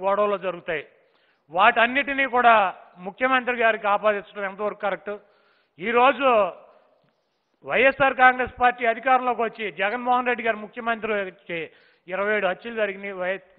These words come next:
తెలుగుదేశం వాళ్ళే అన్నాడు. చంద్రబాబు నాయుడు లాగా జగన్మోహన్ రెడ్డి గారు కనుక వదిలేసి ఉంటే, బరి తెగించి ఉంటే ఎంతమందిని మా వాళ్ళని చం-, మా వాళ్ళు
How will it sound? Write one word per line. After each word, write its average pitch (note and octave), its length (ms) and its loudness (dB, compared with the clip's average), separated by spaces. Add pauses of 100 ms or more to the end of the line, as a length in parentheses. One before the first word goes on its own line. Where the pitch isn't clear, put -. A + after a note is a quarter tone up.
తెలుగుదేశం G3 460 -8
వాళ్ళే E3+ 220 -6
అన్నాడు. C3+ 260 -16 (640)
చంద్రబాబు C4 600 6
నాయుడు C4 260 4 (140)
లాగా A#3+ 260 6 (300)
జగన్మోహన్ A#3 500 0
రెడ్డి A3 180 -4
గారు A3 180 2
కనుక G#3 140 -6 (120)
వదిలేసి A3 400 -4
ఉంటే, F3 220 -6 (640)
బరి G#3+ 260 2
తెగించి A#3+ 420 0
ఉంటే G#3 200 -2 (500)
ఎంతమందిని C4 840 -2
మా A#3+ 140 8
వాళ్ళని A#3 300 4
చం-, G3+ 220 -6
మా F#3+ 140 -2
వాళ్ళు G#3+ 160 0